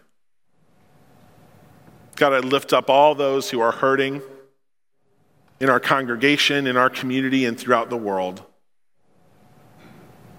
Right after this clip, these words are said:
All those who experienced an empty chair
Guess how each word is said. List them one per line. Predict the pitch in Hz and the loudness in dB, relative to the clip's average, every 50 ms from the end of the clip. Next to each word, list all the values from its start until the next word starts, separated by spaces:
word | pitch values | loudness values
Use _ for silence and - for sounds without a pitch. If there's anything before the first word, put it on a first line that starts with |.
| - - - - - - - - - - - - - - - - - - | -20 -20 -20 -20 -20 -20 -20 -20 -20 -20 -20 -20 -20 -20 -20 -12 -2 2
All | 139 151 143 | 2 4 4
those | 156 151 147 143 - | 4 4 4 2 0
who | 147 135 | -2 -2
experienced | 135 - - - - 156 147 156 151 147 143 - - | -2 -2 -4 -2 0 2 2 2 2 0 -2 -4 -4
an | 143 127 | -4 -2
empty | 131 135 139 139 - 143 120 | -2 -2 -4 -4 -6 -12 -8
chair | 113 - - 151 143 123 117 110 98 104 | -4 -2 0 0 2 0 0 -4 -6 -8